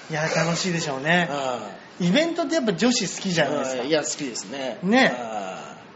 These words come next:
Speaker 2: い。
Speaker 1: いやー。
Speaker 2: そうですね。
Speaker 1: なんか、
Speaker 2: はい。
Speaker 1: 俺も、
Speaker 2: うんうんうん。
Speaker 1: 昔、
Speaker 2: うん。
Speaker 1: それこそ相方の新田とね、
Speaker 2: はい。
Speaker 1: 学生の頃、
Speaker 2: うん。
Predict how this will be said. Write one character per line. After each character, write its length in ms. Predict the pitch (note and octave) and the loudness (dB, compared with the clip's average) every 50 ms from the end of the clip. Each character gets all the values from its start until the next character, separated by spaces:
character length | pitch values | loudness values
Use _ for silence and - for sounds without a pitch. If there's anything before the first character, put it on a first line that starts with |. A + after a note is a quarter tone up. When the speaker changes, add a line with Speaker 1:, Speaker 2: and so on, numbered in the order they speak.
| - - - | -20 -16 -12
Speaker 2:
い。 20 | C#3 | -10
Speaker 1:
い 40 | C3+ | -8
や 540 | C3+ C3+ C#3 C3+ C3+ C3+ C3+ C3+ C3+ C3 B2+ | -8 -6 -6 -8 -8 -8 -8 -8 -8 -10 -10
ー。 40 | - | -8
Speaker 2:
そ 120 | - C#3 | -6 -6
う 20 | B2 | -6
で 60 | A2+ | -6
す 120 | F#2+ - G#2+ | -8 -10 -10
ね。 680 | A2 A#2+ A#2 A#2+ B2 B2 B2 A#2+ A#2+ A#2 A2+ A2 G#2 - | -8 -6 -4 -4 -4 -4 -4 -4 -6 -8 -8 -10 -6 0
Speaker 1:
な 160 | - A#3 C4+ | 2 2 2
ん 80 | C#4 G#3+ | 2 2
か、 340 | F3+ D#3+ D#3+ D3+ C3 A#2 - - - - | 2 2 2 2 0 -2 -8 -14 -12 -10
Speaker 2:
は 100 | G#2+ G#2 | -10 -6
い。 40 | - | -2
Speaker 1:
俺 320 | - E3+ G#3+ A#3+ B3 B3+ B3 | 0 4 4 4 4 4 4
も、 460 | B3+ C#4 C#4+ A3+ D#3 B2 A2 - - - - - - - | 4 4 4 4 4 2 0 -6 -12 -18 -20 -20 -8 -4
Speaker 2:
う 60 | D#3 | -2
ん 40 | D#3 | 0
う 40 | C#3+ | 0
ん 60 | B2+ | 0
う 40 | C3+ B2+ | -2 -4
ん。 40 | A2 A2 G#2 F#2+ F#2+ F#2 - - - - - - - - - - - | -6 -8 -10 -12 -14 -16 -18 -18 -18 -20 -18 -20 -20 -20 -18 -12 -6
Speaker 1:
昔、 680 | G#3 F3 E3+ - A3 G#3+ G#3+ - - - A#3 A3 F3 | -4 -4 0 2 2 2 2 0 0 4 4 4 4
Speaker 2:
う 100 | C#3 - | 4 2
ん。 160 | E3+ D#3+ C3 - - - - - - - - - - - - | -2 -4 -6 -8 -12 -18 -18 -18 -18 -18 -18 -20 -20 -20 -10
Speaker 1:
そ 120 | - - G3 | -2 0 0
れ 60 | F#3 | 0
こ 60 | F3+ | 0
そ 60 | E3+ | 0
相 220 | - D#3+ F3 F#3 F3+ | 2 4 4 4 4
方 260 | G3+ G3 - F#3+ F#3 | 4 4 4 2 2
の 140 | F3+ F3+ F3 | 2 2 0
新 140 | F3 F3 | 0 -2
田 180 | E3+ - F3+ F3 | -2 -2 -2 -2
と 100 | F3+ F3 | 0 2
ね、 300 | E3 F3 G3+ B3+ - - | 2 2 2 2 0 -2
Speaker 2:
は 100 | - F3+ | 0 0
い。 20 | D#3+ | 0
Speaker 1:
学 80 | D3+ - | 0 0
生 180 | - - F3 | 0 0 2
の 100 | E3+ F3+ | 2 0
頃、 480 | F3 F3 F3+ D3+ C#3+ D3 C#3+ B2+ A#2 - - - - - - - | 0 0 2 4 4 4 4 4 2 -2 -10 -16 -20 -20 -14 -10
Speaker 2:
う 60 | - C#3 | -8 -6
ん。 140 | C3 A#2 | -6 -6